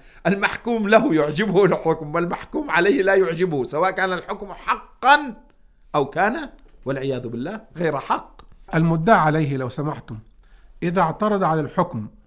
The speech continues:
Speaker 2: وهناك فرصة للاستئناف كما تعلمون، واستأنف من جديد،
Speaker 1: تعلمون
Speaker 2: هنا
Speaker 1: يا أخي، عادة في
Speaker 2: نعم.
Speaker 1: القضاء الشرعي، الآن ما أريد أدخل في هالمتاهة، آه، لكن في القضاء الشرعي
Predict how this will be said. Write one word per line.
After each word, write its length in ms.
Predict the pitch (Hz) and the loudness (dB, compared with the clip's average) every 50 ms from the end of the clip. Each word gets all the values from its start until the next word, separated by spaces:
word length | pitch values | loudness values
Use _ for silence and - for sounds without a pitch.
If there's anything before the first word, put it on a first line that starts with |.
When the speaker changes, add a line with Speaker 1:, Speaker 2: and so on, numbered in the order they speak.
| _ - - - - - - - - | _ -20 -20 -20 -20 -20 -20 -20 -10
Speaker 2:
وهناك 480 | - 123 123 127 147 160 190 190 190 165 | -6 -6 -4 -2 0 0 0 0 0 -6
فرصة 360 | 156 - 202 196 - - 190 | -4 -2 -4 -4 -2 -4 -4
للاستئناف 1000 | 170 151 151 - - - - - 165 - 147 185 214 208 - - - - - - - | -4 -4 -4 -6 -10 -12 -8 -10 -8 -4 -2 -2 -2 -2 -4 -6 -12 -20 -20 -20 -12
كما 200 | - 131 123 120 | -8 -6 -6 -6
تعلمون، 540 | 117 - 123 131 139 135 147 139 131 117 123 - - - _ - - - - - - - | -6 -6 -6 -4 -2 -2 -2 -2 -4 -6 -6 -10 -18 -20 _ -20 -20 -20 -20 -20 -12 -10
واستأنف 720 | 147 139 - - - 226 226 - 165 175 185 160 - 190 190 208 214 - - - _ _ - - - - - - - | -10 -10 -10 -4 -4 -4 -4 -2 -2 -2 -2 -2 -2 -2 -2 -2 -4 -8 -18 -20 _ _ -20 -20 -20 -20 -20 -12 -6
من 180 | 139 151 139 | -4 -2 -2
جديد، 580 | 127 110 131 127 120 139 123 92 - - _ - _ _ - - - | -2 -2 -4 -4 -2 -4 -4 -6 -8 -16 _ -20 _ _ -20 -8 -6
Speaker 1:
تعلمون 460 | 143 139 156 185 190 170 202 202 170 | 0 2 4 4 4 2 0 -4 -4
Speaker 2:
هنا 80 | 127 | -6
Speaker 1:
يا 160 | 120 107 90 104 | -8 -10 -10 -14
أخي، 260 | - - - 113 104 | -14 -12 -12 -12 -10
عادة 600 | - 135 160 170 156 127 117 - - 107 101 95 92 90 | -8 -8 -8 -8 -8 -8 -14 -12 -14 -16 -16 -16 -18 -20
في 140 | - - 123 | -12 -8 -6
Speaker 2:
نعم. 60 | 127 | -6
Speaker 1:
القضاء 340 | - - 135 143 160 - - | -4 -4 -2 -2 -2 -2 -2
الشرعي، 680 | - - - - 151 131 113 90 110 110 104 101 - - | -6 -8 -6 -8 -8 -8 -10 -12 -12 -12 -12 -14 -14 -10
الآن 280 | 139 143 143 175 180 180 | -10 -6 -4 -4 -4 -2
ما 160 | 180 185 180 | -2 -2 -2
أريد 220 | 175 170 175 175 180 | 0 0 0 0 0
أدخل 220 | 170 - - 170 | -4 -6 -6 -10
في 180 | - - 147 151 | -6 -4 -4 -4
هالمتاهة، 580 | 170 196 160 151 139 - 170 170 147 - - - - - - _ - _ - - - - - | -4 -4 -4 -6 0 2 2 2 2 -2 -10 -20 -20 -20 -20 _ -20 _ -20 -20 -20 -14 -12
آه، 260 | 113 120 113 104 - - | -10 -10 -10 -12 -6 -2
لكن 260 | 139 170 190 - 233 | -2 -2 -2 -2 -6
في 100 | 165 - | -6 -6
القضاء 400 | 160 - - 147 143 185 202 - | -6 -6 -6 -4 0 0 0 0
الشرعي 760 | 147 - - - - 139 113 110 92 92 98 95 90 92 92 | -2 -8 -8 -6 -8 -8 -8 -8 -10 -12 -12 -14 -16 -18 -18